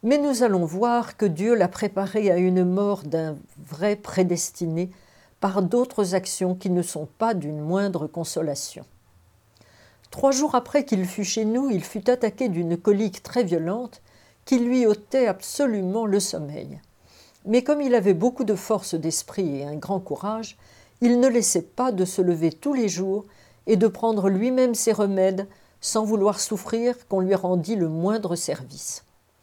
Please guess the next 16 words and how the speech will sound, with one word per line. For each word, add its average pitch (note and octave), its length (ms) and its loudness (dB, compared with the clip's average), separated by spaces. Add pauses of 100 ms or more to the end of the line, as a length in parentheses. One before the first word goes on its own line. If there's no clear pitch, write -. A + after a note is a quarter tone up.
(500)
Les F#3+ 140 8
médecins F#3 460 2
qui F3 140 -4
le D#3 120 0
voyaient D3+ 480 0 (400)
trouvaient A#3 320 2
son F3 200 -2
mal G3 360 0
considérable. D#3+ 920 0 (520)
Mais A#3+ 160 2
comme C4+ 180 4
il A#3+ 160 2
n'avait F3+ 240 4
pas B3+ 180 -4
la A#3+ 140 4
fièvre, E3 480 -6